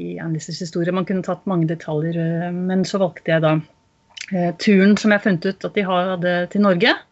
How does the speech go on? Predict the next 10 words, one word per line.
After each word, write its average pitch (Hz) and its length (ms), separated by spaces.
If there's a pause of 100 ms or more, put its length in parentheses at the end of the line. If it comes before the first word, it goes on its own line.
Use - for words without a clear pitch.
(500)
Eh, 208 800
fordi 214 240
det 196 220 (340)
kan 202 240
være, 170 220 (1300)
det, 233 220
det, 262 160 (240)
det 262 80
er 254 140
en, 247 120